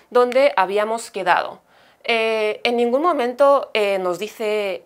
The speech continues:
eso, lo que sí nos dice que se equivocó. Y por último, número cuatro, "저는 동생을 많이 기다렸습니다."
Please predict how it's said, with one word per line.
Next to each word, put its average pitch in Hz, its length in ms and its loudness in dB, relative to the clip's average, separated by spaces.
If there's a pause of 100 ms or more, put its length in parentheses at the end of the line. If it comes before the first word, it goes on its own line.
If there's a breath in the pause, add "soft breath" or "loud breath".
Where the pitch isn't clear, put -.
eso, 233 400 -6
lo 180 160 -6
que 180 80 -12
sí 180 140 -10
nos 233 160 -6
dice 254 200 -8
que 185 100 -10
se 185 120 -14
equivocó. 165 640 -6 (880 soft breath)
Y 294 300 -4
por 240 240 2
último, 294 600 0
número 196 360 2
cuatro, 240 560 4
"저는 277 520 0
동생을 247 760 -2
많이 175 440 0
기다렸습니다." 214 1000 -2